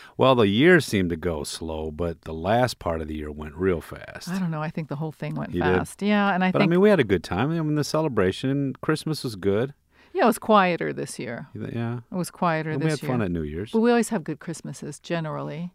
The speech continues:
Speaker 1: Yeah. It just
Speaker 2: Yeah.
Speaker 1: seemed like there, I mean, we, it just seemed like, but we took, you know, caught our breath and boom, it's over.
Speaker 2: Yeah, that's the
Speaker 1: That's
Speaker 2: truth.
Speaker 1: what I mean.
Speaker 2: I'm
Speaker 1: It,
Speaker 2: still
Speaker 1: uh,
Speaker 2: kind of putting things away.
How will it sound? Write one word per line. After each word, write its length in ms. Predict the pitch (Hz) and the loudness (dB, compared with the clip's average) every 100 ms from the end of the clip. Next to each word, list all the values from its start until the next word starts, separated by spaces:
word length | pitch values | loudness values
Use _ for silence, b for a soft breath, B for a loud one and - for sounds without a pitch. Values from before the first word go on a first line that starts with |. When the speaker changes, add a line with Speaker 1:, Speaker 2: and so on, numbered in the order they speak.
| - | 2
Speaker 1:
Yeah. 420 | 147 131 110 104 - b b b | 6 8 8 6 0 b b b
It 100 | 127 | 6
just 160 | 131 143 | 6 6
Speaker 2:
Yeah. 20 | |
Speaker 1:
seemed 140 | 156 131 | 4 4
like 160 | 107 | 4
there, 280 | 110 101 101 | 4 2 4
I 40 | 98 | 2
mean, 180 | 101 | 4
we, 160 | 98 104 | 4 2
it 300 | - 110 104 | 0 -4 -2
just 160 | 113 - | -4 0
seemed 120 | 120 | 0
like, 180 | 101 - | 0 0
but 180 | 92 - 107 | -2 -2 -6
we 120 | 101 | -2
took, 180 | 113 - | -2 -4
you 120 | 98 | -4
know, 180 | 90 78 | -4 -6
caught 200 | - 101 | 0 0
our 120 | 92 80 | 2 0
breath 280 | 92 101 | 0 0
and 260 | 87 78 - | -4 -8 -2
boom, 280 | 107 113 87 | 2 2 0
it's 120 | 76 | -2
over. 360 | 101 104 73 - _ _ | -2 -2 -6 -18 _ _
Speaker 2:
Yeah, 380 | 160 160 160 160 | -8 -6 -6 -8
that's 180 | 160 - | -10 4
the 60 | 107 | 6
Speaker 1:
That's 240 | 113 - | 6 4
Speaker 2:
truth. 40 | |
Speaker 1:
what 100 | 92 82 | -2 -4
I 60 | |
mean. 240 | 76 69 69 | -6 -10 -6
Speaker 2:
I'm 80 | - | -2
Speaker 1:
It, 40 | |
Speaker 2:
still 240 | 87 190 185 | 2 2 4
Speaker 1:
uh, 40 | |
Speaker 2:
kind 180 | 196 175 | 2 2
of 180 | 151 - | -4 -4
putting 280 | 185 170 | -2 -2
things 300 | - 165 147 | -4 -6 -4
away. 520 | 156 147 147 139 143 | -6 -4 -6 -6 -8